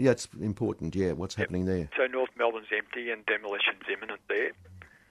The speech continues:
Speaker 2: Um, there's still a few residents at Walker Street in Northcote. Um,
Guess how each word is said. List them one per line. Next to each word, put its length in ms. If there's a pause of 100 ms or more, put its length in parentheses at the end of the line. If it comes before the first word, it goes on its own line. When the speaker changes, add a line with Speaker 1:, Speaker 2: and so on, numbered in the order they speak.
(380)
Speaker 2:
Um, 480 (600)
there's 120 (100)
still 180
a 40 (120)
few 160
residents 480
at 80
Walker 340
Street 260
in 100
Northcote. 440 (920)
Um, 400